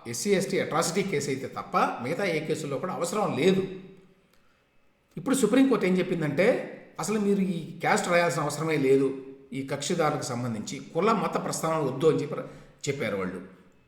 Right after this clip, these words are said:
కక్షిదారుల కుల మతాన్ని ప్రస్తావించే విధానానికి దూరంగా ఉండాలని చెప్పి ఈ మధ్యనే రెండు మూడు రోజుల నాడు ఇచ్చారు ఆదేశం. అయితే దాన్ని మళ్ళీ సీరియస్గా తీసుకోరేమో అని చెప్పి నిన్న మళ్ళీ చెప్పారు.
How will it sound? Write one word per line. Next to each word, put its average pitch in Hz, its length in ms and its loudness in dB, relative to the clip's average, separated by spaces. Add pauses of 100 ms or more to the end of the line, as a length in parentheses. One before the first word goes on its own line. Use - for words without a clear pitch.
(840)
కక్షిదారుల 196 540 4
కుల 196 140 4
మతాన్ని 180 340 4
ప్రస్తావించే 160 480 0
విధానానికి 160 460 2
దూరంగా 185 380 8
ఉండాలని 156 360 4
చెప్పి 139 320 0 (920)
ఈ 175 160 2
మధ్యనే 214 300 6
రెండు 147 180 2
మూడు 185 160 6
రోజుల 180 140 4
నాడు 185 160 2
ఇచ్చారు 151 580 4 (100)
ఆదేశం. 143 520 0 (340)
అయితే 190 180 0
దాన్ని 196 220 2
మళ్ళీ 190 140 4
సీరియస్గా 202 400 2
తీసుకోరేమో 160 640 2
అని 135 100 -2
చెప్పి 233 400 0
నిన్న 180 200 4
మళ్ళీ 190 580 6
చెప్పారు. 123 500 -2